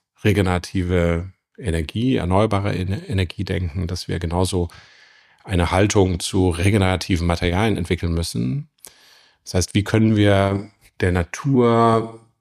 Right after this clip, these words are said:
Materialien entnehmen? Wie können wir auch Abfälle aus Landwirtschaft, aus Forstwirtschaft viel besser nutzen? Nicht nur Holz, sondern eine ganz breite Palette von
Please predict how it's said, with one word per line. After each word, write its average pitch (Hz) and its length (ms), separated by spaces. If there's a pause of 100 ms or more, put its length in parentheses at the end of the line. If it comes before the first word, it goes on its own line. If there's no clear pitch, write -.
(200)
Materialien 92 680
entnehmen? 98 580
Wie 82 80
können 85 200
wir 87 200
auch - 320 (680)
Abfälle 92 520
aus 85 140
Landwirtschaft, 98 720
aus - 160
Forstwirtschaft - 680
viel - 140
besser 98 280
nutzen? 92 500
Nicht 110 220
nur 98 180
Holz, 101 480 (840)
sondern 92 240
eine 95 100
ganz 95 280
breite 104 480
Palette 104 440
von 98 540